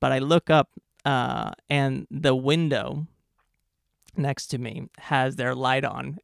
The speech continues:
and they just closed the window. I was like, "Oh, no." <laughs> Here I am. Anyways, uh, after I, uh, threw up, I was like, "Man, I feel better. I think that, that was it."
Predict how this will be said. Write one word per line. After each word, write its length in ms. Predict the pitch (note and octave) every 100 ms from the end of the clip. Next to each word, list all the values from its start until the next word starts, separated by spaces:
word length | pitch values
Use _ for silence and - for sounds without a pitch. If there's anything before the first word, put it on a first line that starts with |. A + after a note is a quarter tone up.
| -
and 180 | D#3 C#3+
they 120 | D3+
just 340 | D3+ F#3+ -
closed 720 | - - D#3+ D#3 D#3 D#3 D3 -
the 240 | C#3+ D3
window. 480 | C#3+ D3 D3 C#3 C#3+
I 120 | -
was 120 | G#3+
like, 240 | F#3+ F3+ - -
"Oh, 280 | F3 E3+
no." 800 | D3+ D3+ E3+ - - F3 - - - - - - - - - - - - - - -
<laughs> 0 |
Here 720 | B3 B3+ A#3+ G#3+ F3 - D3+
I 100 | D3+
am. 340 | D3 C#3 C3+ - F#3+ G#3 F#3+ F3 D#3+ E3+
Anyways, 720 | - F3+ F3 D#3+ D#3 D3+ C3+ - _
uh, 200 | - D3+ -
after 440 | E3 E3+ - D#3
I, 380 | D3 C#3+ C#3 C3 -
uh, 480 | C#3+ B2+ C3 C#3 - -
threw 180 | - D#3
up, 160 | C#3+
I 40 | D3+
was 80 |
like, 160 | B2+ C#3
"Man, 240 | E3 A3+ -
I 60 |
feel 180 | F3 G#3+
better. 220 | - -
I 100 | -
think 260 | - E3 -
that, 280 | D3+ D3+ -
that 160 | - C#3
was 160 | C3+
it." 240 | C3+ C3+